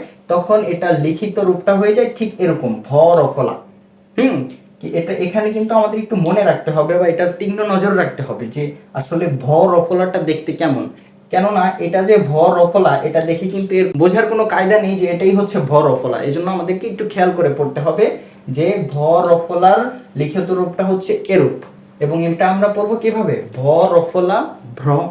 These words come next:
ভ রফলা আকার ভ্রা। যেমন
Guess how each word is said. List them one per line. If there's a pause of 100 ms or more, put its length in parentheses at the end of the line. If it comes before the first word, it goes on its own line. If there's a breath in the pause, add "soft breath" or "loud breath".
(800)
ভ (420)
রফলা (140)
আকার (320)
ভ্রা। (220)
যেমন